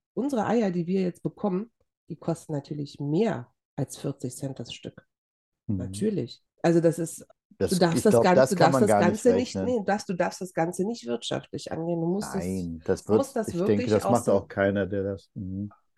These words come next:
Speaker 1: Nee, du musst das
Speaker 2: Ja.
Speaker 1: halt aus Überzeugung, musst du das
Speaker 2: Ja.
Speaker 1: angehen. Und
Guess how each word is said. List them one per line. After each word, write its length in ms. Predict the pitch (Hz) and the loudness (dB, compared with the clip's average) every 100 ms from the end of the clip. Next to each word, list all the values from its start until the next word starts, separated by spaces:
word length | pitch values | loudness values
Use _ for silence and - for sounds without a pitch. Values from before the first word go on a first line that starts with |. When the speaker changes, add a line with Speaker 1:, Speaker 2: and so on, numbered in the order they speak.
| _ - | _ -6
Speaker 1:
Nee, 180 | 302 | -4
du 80 | 277 | -2
musst 240 | 202 196 214 | -4 -4 -6
das 80 | |
Speaker 2:
Ja. 40 | 170 | -6
Speaker 1:
halt 160 | 208 | -6
aus 140 | 180 190 | -6 -10
Überzeugung, 720 | 185 185 - 262 247 175 160 - | -8 -10 -6 -6 -6 -8 -12 -12
musst 260 | 160 - | -14 -12
du 40 | 151 | -6
das 120 | 170 | -4
Speaker 2:
Ja. 60 | |
Speaker 1:
angehen. 340 | - 156 156 156 - - _ | -4 -8 -12 -12 -18 -20 _
Und 340 | - 214 208 | 0 2 0